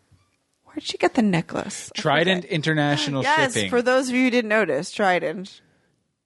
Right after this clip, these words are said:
Speaker 2: That's
Speaker 1: not
Speaker 2: a,
Speaker 1: just for gum anymore.
Speaker 2: that's a call forward, 'cause that's the company
Speaker 1: Mm-hmm,
Speaker 2: that's
Speaker 1: mm-hmm.
Speaker 2: doing the
Speaker 1: Yeah,
Speaker 2: thing
Speaker 1: the
Speaker 2: with
Speaker 1: thing
Speaker 2: the
Speaker 1: with
Speaker 2: stuff and the guys and the homeless
Speaker 1: And
Speaker 2: kids.
Speaker 1: here comes the scary people.
Speaker 2: Yep.
Speaker 1: And I don't mean the children.
Speaker 2: Mm-hmm. Which, incidentally, the actress here, I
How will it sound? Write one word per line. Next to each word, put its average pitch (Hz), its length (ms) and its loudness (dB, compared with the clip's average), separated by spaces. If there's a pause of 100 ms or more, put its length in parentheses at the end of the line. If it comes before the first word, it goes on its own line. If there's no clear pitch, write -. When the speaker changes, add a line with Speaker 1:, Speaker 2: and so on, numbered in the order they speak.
(220)
Speaker 2:
That's 117 140 -2
Speaker 1:
not 196 140 4
Speaker 2:
a, - 40 0
Speaker 1:
just 214 220 2
for 226 100 2
gum 202 280 2
anymore. 151 540 -4
Speaker 2:
that's 131 240 0
a 131 40 -2
call 135 280 2
forward, 117 560 2
'cause 165 160 0
that's 160 240 0
the 156 100 -4
company 135 380 0
Speaker 1:
Mm-hmm, 117 80 0
Speaker 2:
that's 110 140 -4
Speaker 1:
mm-hmm. 98 60 -4
Speaker 2:
doing 113 360 0
the 104 60 -2
Speaker 1:
Yeah, - 120 -2
Speaker 2:
thing 117 120 4
Speaker 1:
the 110 60 0
Speaker 2:
with 107 80 -2
Speaker 1:
thing 175 100 0
Speaker 2:
the 170 60 -6
Speaker 1:
with - 60 -6
Speaker 2:
stuff 107 220 0
and 101 80 -10
the 101 60 -8
guys 95 600 -2
and 110 160 -6
the 104 40 4
homeless 110 320 0
Speaker 1:
And 190 100 -2
Speaker 2:
kids. 185 60 0
Speaker 1:
here 170 120 2
comes 190 220 -4
the 196 80 -4
scary 139 340 -2
people. 151 360 -8 (340)
Speaker 2:
Yep. 127 320 0 (680)
Speaker 1:
And 190 140 0
I 185 80 4
don't 190 200 2
mean 185 140 -2
the 185 60 -2
children. 160 500 0
Speaker 2:
Mm-hmm. 113 260 -4 (1400)
Which, 135 200 2
incidentally, 160 640 0
the 120 220 -2
actress 170 460 -2
here, 196 220 0
I 135 180 0